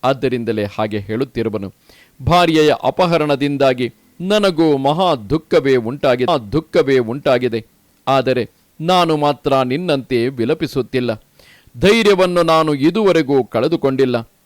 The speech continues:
ನಾನು ಸಾಮಾನ್ಯನಾದ ವಾನರನಾಗಿದ್ದೇನೆ. ಹೀಗಿದ್ದರೂ ನಾನೇ ನನ್ನ ಪತ್ನಿಯ ವಿಷಯವಾಗಿ ಶೋಕಿಸುತ್ತಿಲ್ಲ. ಹೀಗಿರುವಾಗ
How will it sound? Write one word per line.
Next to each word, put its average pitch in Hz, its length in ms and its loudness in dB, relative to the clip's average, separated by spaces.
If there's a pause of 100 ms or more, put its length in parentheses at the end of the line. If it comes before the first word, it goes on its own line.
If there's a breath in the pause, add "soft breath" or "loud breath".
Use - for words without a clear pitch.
(120)
ನಾನು 156 360 0
ಸಾಮಾನ್ಯನಾದ 170 840 0
ವಾನರನಾಗಿದ್ದೇನೆ. 123 1160 0 (280)
ಹೀಗಿದ್ದರೂ 139 720 0 (260)
ನಾನೇ 208 500 2
ನನ್ನ 160 340 0
ಪತ್ನಿಯ 160 540 -2
ವಿಷಯವಾಗಿ 139 800 0
ಶೋಕಿಸುತ್ತಿಲ್ಲ. 123 800 -4 (420)
ಹೀಗಿರುವಾಗ 139 640 0